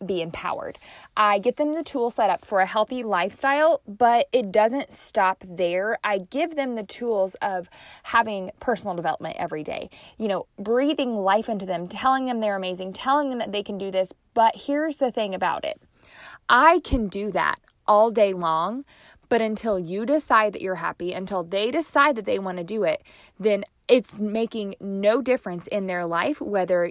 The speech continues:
you get your tools to get started or if you actually use them. And this can go for anything or everything that you are starting that is going to make you happy.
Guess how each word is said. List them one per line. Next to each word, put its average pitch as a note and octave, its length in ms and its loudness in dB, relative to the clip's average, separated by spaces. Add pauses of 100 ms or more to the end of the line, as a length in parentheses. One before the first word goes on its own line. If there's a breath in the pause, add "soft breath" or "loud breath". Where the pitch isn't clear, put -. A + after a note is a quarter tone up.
(140)
you F3 380 -4
get C4 120 -4
your A#3 160 0
tools A#3+ 360 -2
to A#3+ 80 -6
get G3 180 -6
started B3+ 460 0 (300 loud breath)
or A3 140 4
if G#3 120 -2
you A3+ 160 -4
actually G3+ 480 -2
use D#3+ 260 -4
them. C#2+ 320 -12 (400 loud breath)
And A3+ 180 4
this C4+ 220 0
can D4 220 -2
go F#3+ 400 4
for - 240 -6
anything A3+ 520 -2
or - 120 -4 (100)
everything G3 680 4
that F3+ 100 -4
you G3 160 -4
are F3+ 100 0
starting F#3 600 0
that G3 320 -2
is F3+ 280 -4 (140)
going B3 440 6
to G3+ 360 -2
make F3 460 -4
you D#3+ 100 -2
happy. D3+ 460 -4